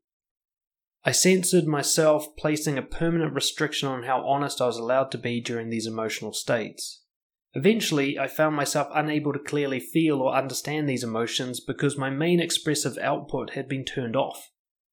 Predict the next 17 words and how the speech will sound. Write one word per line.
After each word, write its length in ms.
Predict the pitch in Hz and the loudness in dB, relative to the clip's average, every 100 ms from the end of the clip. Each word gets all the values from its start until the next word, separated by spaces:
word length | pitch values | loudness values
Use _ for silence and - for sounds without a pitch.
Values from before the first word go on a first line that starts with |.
| _ _ - | _ _ -6
Throughout 340 | 147 143 139 131 | 4 6 6 4
my 120 | 127 | -2
teens 520 | - 147 143 147 143 | -2 -2 -2 -2 -4
and 80 | 120 | -4
most 240 | 127 127 | -2 -4
of 80 | 117 | -4
my 180 | 110 110 | -4 -2
adulthood, 640 | 113 139 139 123 135 117 113 _ _ _ _ - | 0 2 0 0 -2 -2 -4 _ _ _ _ 2
I 160 | 143 | 4
would 260 | 147 143 143 | 4 2 0
interpret 540 | 139 135 165 180 143 | -2 0 2 2 2
all 180 | 151 160 | 2 2
of 100 | 147 | 2
these 180 | 147 131 | 0 -2
emotions 520 | 123 120 120 131 117 | -2 -2 -2 -4 -4
as 200 | 120 - | -4 -2
stress 680 | - - 175 120 - - - | -4 0 0 0 -2 -8 -10